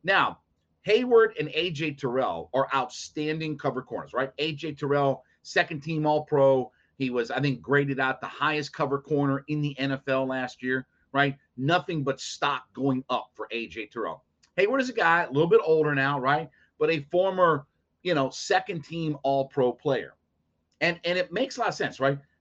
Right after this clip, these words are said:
Terrell getting in the prime of his career. Hayward's still a really good player, but not asked to have to be the number one corner.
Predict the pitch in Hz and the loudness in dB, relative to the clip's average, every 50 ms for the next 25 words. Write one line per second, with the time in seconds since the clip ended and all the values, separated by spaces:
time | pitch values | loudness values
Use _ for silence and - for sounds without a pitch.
0 | _ _ - 170 156 165 180 190 208 151 170 175 175 175 175 170 156 147 - 160 | _ _ -6 -2 4 6 6 6 6 4 0 -4 -2 -2 -4 -4 -4 -4 -2 -2
1 | 151 147 143 139 131 - - - 135 135 135 135 131 - _ _ _ _ _ - | -2 -2 -2 -4 -8 -8 -8 -4 0 2 2 2 2 0 _ _ _ _ _ -4
2 | 160 185 190 196 190 170 - - - 180 165 147 131 143 156 151 135 135 139 139 | -2 -2 2 2 0 0 -2 -2 0 2 4 4 4 4 2 0 2 0 -2 -2
3 | - 139 123 123 127 123 120 123 - 120 127 131 147 143 - 123 127 135 135 - | 0 0 0 2 2 0 0 -2 -6 -2 -2 -2 -2 -2 -2 -4 -4 -4 -4 -6
4 | - 131 - 135 120 127 123 - 120 98 107 127 123 110 107 110 113 104 101 104 | -8 -10 -8 -6 -8 -8 -8 -10 -12 -8 -6 -6 -6 -6 -8 -10 -10 -10 -10 -12
5 | 101 165 - 165 156 131 90 69 | -12 -12 -8 -8 -6 -6 -6 -10